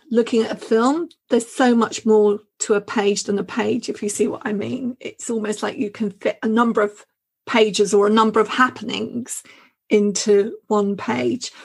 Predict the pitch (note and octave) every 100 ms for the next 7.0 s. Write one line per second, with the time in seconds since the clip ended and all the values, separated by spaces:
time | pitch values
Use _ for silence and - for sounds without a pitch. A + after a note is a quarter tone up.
0 | - _ - _ - B3+ - F4 E4 D#4
1 | - A3+ B3+ - - _ - A#3 A#3 A3
2 | A3+ G#3+ - G#3+ - G#3 G#3+ G3+ G3 -
3 | G3+ G3 - A3 G#3 G3 - - G3 G#3
4 | G3+ G3 G#3+ G#3+ G#3 A3+ - G#3 G#3 G#3
5 | G#3 G3+ - - G3+ A#3 B3 _ - -
6 | A3+ G#3 G3 G3 G3 G#3+ - A#3 A3